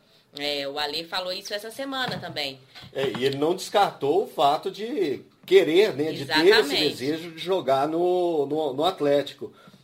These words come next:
Speaker 2: O curioso aí de quem fala que não conhece o Alê, na Série B do ano passado ele jogou
Speaker 1: Muito.
Speaker 2: muita bola pelo Cuiabá. Ele teve duas temporadas no Cuiabá, dois mil e dezoito e dois mil e dezenove. O garoto é,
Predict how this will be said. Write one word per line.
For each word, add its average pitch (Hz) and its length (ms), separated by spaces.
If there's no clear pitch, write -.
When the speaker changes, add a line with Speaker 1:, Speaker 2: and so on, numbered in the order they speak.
Speaker 2:
O 110 200
curioso 127 480
aí 120 160
de 113 100
quem 120 160
fala 113 200
que 117 60
não 120 140
conhece 117 480
o 110 120
Alê, 110 380
na 107 120
Série 147 240
B 135 200
do 147 140
ano 139 120
passado 131 340
ele 127 120
jogou 135 480
Speaker 1:
Muito. 175 440
Speaker 2:
muita 190 360
bola 131 480
pelo 143 300
Cuiabá. 123 580
Ele 101 120
teve 143 180
duas 170 300
temporadas 127 500
no 131 80
Cuiabá, 92 420
dois 101 220
mil 143 140
e - 20
dezoito 147 520
e - 20
dois 151 200
mil 139 120
e 135 40
dezenove. 101 540
O 90 40
garoto 127 360
é, 117 140